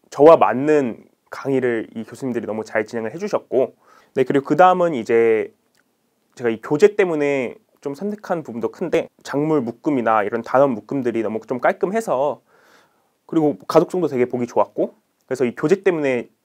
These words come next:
선택한 이유도 되게 큽니다. 그리고 이제 마지막으로는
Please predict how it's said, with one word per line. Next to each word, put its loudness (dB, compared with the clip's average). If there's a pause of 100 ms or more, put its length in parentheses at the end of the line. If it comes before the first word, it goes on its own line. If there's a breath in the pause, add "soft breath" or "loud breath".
(260)
선택한 -4
이유도 -6
되게 -8
큽니다. -10 (520 soft breath)
그리고 4
이제 6
마지막으로는 2